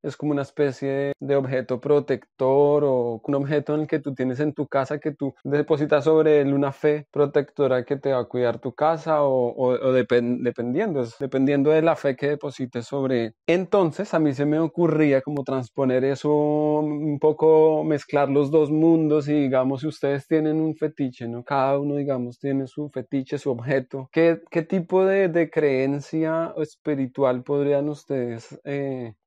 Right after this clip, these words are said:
sumarle a ese, a ese objeto, teniendo en cuenta esa tendencia africana que hay?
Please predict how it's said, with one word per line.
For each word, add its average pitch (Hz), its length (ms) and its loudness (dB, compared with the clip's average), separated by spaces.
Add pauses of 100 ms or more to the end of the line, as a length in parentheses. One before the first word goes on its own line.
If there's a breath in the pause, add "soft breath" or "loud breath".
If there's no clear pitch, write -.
sumarle 135 720 -4 (100)
a 127 200 0
ese, 117 680 -6
a 123 80 -2
ese 117 180 -4
objeto, 110 440 -6
teniendo 143 340 2
en 143 120 0
cuenta 151 340 2
esa 151 200 2
tendencia 139 640 2
africana 131 640 0
que 123 80 -12
hay? 104 120 -12